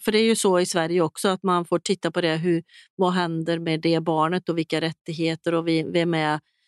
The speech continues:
de legitima föräldrarna och, och så då, e-, enligt lagstiftningen. Och det, det är ju varje land då som, som får se till det enskilda barnets rättigheter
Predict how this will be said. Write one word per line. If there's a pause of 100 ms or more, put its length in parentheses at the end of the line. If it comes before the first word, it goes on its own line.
(240)
de
legitima
föräldrarna
och,
och
så
då,
e-, (100)
enligt (220)
lagstiftningen.
Och
det, (380)
det
är
ju
varje
land
då
som, (240)
som
får
se
till
det
enskilda
barnets
rättigheter